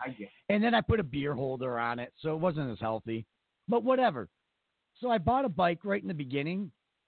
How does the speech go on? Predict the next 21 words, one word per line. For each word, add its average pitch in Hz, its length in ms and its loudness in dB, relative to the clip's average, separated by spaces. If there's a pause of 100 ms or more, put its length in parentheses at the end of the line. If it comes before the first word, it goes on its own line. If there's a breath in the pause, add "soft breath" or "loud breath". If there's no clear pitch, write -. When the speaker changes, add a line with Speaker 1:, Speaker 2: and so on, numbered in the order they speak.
(160)
Speaker 1:
Please 175 140 2
tell 208 120 6
me 202 100 8
it 165 100 6
has 160 80 4
a - 80 -6
cute 175 220 2
horn, 160 240 4
though. 120 220 4
Beep, 349 260 4
beep. - 880 -2 (160)
Speaker 2:
<laughs> - 200 -18
I 208 80 -2
got 247 140 2
a, 440 80 6 (400 loud breath)
I 180 80 -2
got 226 140 0
a 214 40 -2
little 175 160 -2
basket, 127 600 -6
too. 117 200 -6